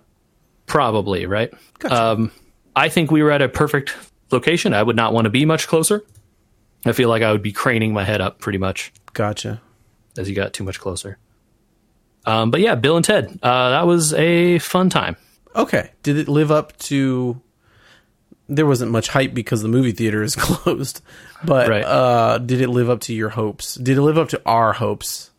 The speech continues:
Speaker 2: You're, you're, you've got all our dreams on your shoulders here.
Speaker 1: Uh, I, I enjoyed it, you know? Um, I had recently rewatched those other two movies.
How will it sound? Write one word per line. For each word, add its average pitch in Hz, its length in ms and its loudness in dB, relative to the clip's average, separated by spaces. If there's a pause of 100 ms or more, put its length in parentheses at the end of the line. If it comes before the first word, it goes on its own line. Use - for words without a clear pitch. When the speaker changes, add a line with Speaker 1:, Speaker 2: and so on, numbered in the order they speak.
(160)
Speaker 2:
You're, 151 580 0 (220)
you're, 131 560 0 (1040)
you've 127 120 -4
got 139 160 2
all 127 240 4
our 113 80 2
dreams 107 320 -4
on 104 120 -4
your 104 100 -6
shoulders - 400 -6
here. 110 220 -8 (1080)
Speaker 1:
Uh, 185 400 2
I, - 100 -8
I 151 120 2
enjoyed 143 400 2
it, - 180 -2 (120)
you 135 80 2
know? 202 300 0 (100)
Um, 127 380 2
I 127 120 2
had 135 140 2
recently 143 440 2
rewatched 123 600 2
those 113 300 2
other 117 200 0
two 123 180 0
movies. 123 480 0